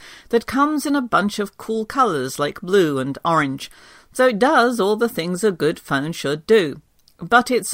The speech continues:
Bothy abilities set the eight apart. At least, H M D Global hopes so. The company made the camera rig with the help of longtime Nokia partner Carl Zeiss, and made the phone for the YouTubers and Instagrammers of the world.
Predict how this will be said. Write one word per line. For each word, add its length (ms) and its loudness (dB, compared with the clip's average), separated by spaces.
Bothy 600 0
abilities 800 -2
set 300 -4
the 180 -4
eight 180 -4
apart. 460 2
At 160 0
least, 460 -2
H 240 -4
M 160 -2
D 160 -6
Global 400 -2
hopes 280 -2
so. 260 0
The 100 -2
company 460 0
made 260 0
the 80 -2
camera 420 -2
rig 360 0
with 100 -6
the 80 -2
help 320 -2
of 160 -2
longtime 640 0
Nokia 420 -4
partner 380 -2
Carl 340 -2
Zeiss, 460 0
and 140 -4
made 200 -2
the 100 -10
phone 420 0
for 140 -2
the 140 2
YouTubers 880 0
and 260 -2
Instagrammers 680 -2
of 80 -6
the 80 -8
world. 340 -6